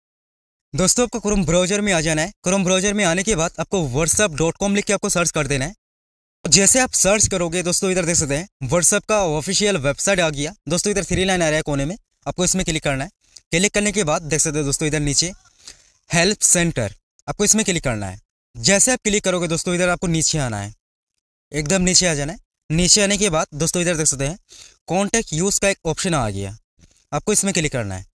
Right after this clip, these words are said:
कॉन्टैक्ट यूज़ पर। जैसे आप क्लिक करोगे दोस्तों, इधर देख सकते हैं कॉन्टैक्ट WhatsApp, इधर से आप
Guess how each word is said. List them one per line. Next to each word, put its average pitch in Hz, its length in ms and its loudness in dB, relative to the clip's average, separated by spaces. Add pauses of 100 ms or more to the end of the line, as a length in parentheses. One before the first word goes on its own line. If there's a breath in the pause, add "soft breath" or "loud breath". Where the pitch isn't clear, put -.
कॉन्टैक्ट 170 340 -2
यूज़ 165 200 0
पर। 101 200 -4 (1080)
जैसे 190 300 4
आप 226 100 -2
क्लिक 202 220 0
करोगे 170 220 2
दोस्तों, 165 240 0
इधर 170 160 0
देख 151 100 -2
सकते 139 160 -2
हैं 190 80 -8 (480)
कॉन्टैक्ट 180 440 0
WhatsApp, 127 420 0 (280)
इधर 190 200 2
से 233 140 4
आप 226 100 -2